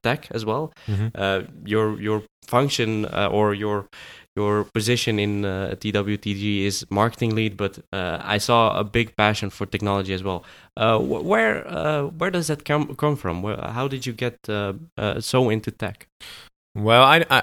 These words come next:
Speaker 2: I'm not sure though. I, I, I do remember though that when I was six, seven years old,
Speaker 1: Mm-hmm.
Speaker 2: I went with, to the Media Markt, which is a local electronics store in the Netherlands. I told my mom, "I want to work here. This is my dream job."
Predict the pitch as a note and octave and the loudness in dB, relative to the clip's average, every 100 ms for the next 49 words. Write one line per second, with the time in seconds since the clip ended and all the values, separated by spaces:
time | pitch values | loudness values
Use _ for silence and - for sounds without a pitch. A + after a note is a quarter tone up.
0 | - - A#2+ B2+ - - B2+ A2 G2 F#2+ | 2 -2 2 2 2 6 6 8 6 6
1 | G#2 - A#2+ A#2 - A#2+ B2+ D3 A#2+ B2+ | 6 6 6 4 4 4 6 6 6 6
2 | C3 A#2+ A#2 A2+ G#2+ A2 A2 A2 A2 G#2+ | 6 6 8 6 6 6 6 6 6 4
3 | G2+ - - - - - - B2 - - | 2 -4 -12 -16 -18 -12 -4 -4 -4 0
4 | A#2 A#2 A2+ A2 A2+ D3+ - - G2+ G2+ | 2 4 4 6 6 4 -2 -8 -2 0
5 | F#2+ G#2+ G2+ G2+ G#2+ A#2 A2 G2+ G#2 C3 | 2 2 0 -2 0 2 4 6 6 8
6 | B2+ C3 C3+ G#2+ G2+ G#2 G2+ G#2 G2 G2 | 8 8 6 2 2 4 4 4 2 0
7 | A2+ A#2+ - A#2 A#2 A2+ A2 A2 G#2+ A2 | -2 -2 2 2 4 2 -2 -4 -2 0
8 | A2 B2 - - - - - - G#2 C3+ | 0 -2 -6 -12 -20 -18 -4 2 6 8
9 | B2+ A#2+ B2+ A2+ A#2+ B2 G2+ G2+ A#2 - | 8 8 8 8 8 6 4 6 4 4
10 | F2 F#2+ A2 A2 G2 F2+ G2 A2+ G#2 G2 | 2 2 0 2 2 4 4 4 6 4
11 | F2 D#2 | 4 2